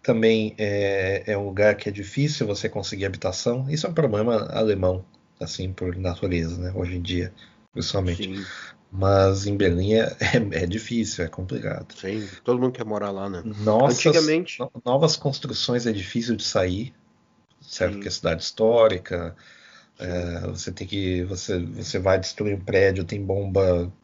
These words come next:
Speaker 1: parada lá por causa da guerra. É, é um problema
Speaker 2: E tem
Speaker 1: tremendo.
Speaker 2: muito prédio tombado também, porque também tem os Altbau,
Speaker 1: Tem.
Speaker 2: né? Que são os,
Speaker 1: Sim.
Speaker 2: o Altbau é um, é uma construção interessante, que é os, é umas, umas casas antigas, né? Bem antigas.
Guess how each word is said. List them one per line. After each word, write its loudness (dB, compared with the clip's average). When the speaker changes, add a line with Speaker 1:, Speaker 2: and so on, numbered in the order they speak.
Speaker 1:
parada 4
lá 4
por -14
causa -8
da -4
guerra. 2
É, 2
é 4
um 0
problema 0
Speaker 2:
E 0
tem 2
Speaker 1:
tremendo. 6
Speaker 2:
muito 4
prédio 0
tombado 0
também, -6
porque -6
também -2
tem 2
os 0
Altbau, 2
Speaker 1:
Tem. -2
Speaker 2:
né? -6
Que -18
são -8
os, -14
Speaker 1:
Sim. -4
Speaker 2:
o -6
Altbau 2
é 0
um, -4
é -2
uma 0
construção -10
interessante, -6
que -8
é -4
os, -8
é -8
umas, -6
umas -8
casas -6
antigas, -2
né? -6
Bem 0
antigas. -4